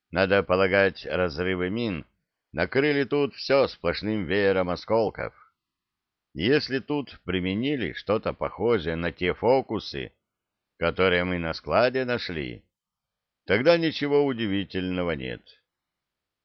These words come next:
Стрелять мне просто некуда, никого живого я не вижу.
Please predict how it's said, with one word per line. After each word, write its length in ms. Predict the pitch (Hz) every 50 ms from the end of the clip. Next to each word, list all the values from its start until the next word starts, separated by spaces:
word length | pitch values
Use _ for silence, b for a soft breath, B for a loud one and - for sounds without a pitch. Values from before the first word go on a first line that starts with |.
| _ _ _ _ -
Стрелять 720 | - - - - 147 147 151 151 156 160 151 151 - -
мне 400 | 127 123 123 127 127 131 135 131
просто 460 | 110 - 123 131 127 - - - 95
некуда, 520 | 90 90 90 85 - 92 87 87 90 90 - _ _ _ _ _ -
никого 380 | - 87 - 101 98 104 104
живого 400 | 82 78 98 87 98 110 123 131
я 160 | 120 82 67
не 100 | 64 64
вижу. 420 | 64 65 69 73 80 104 107 110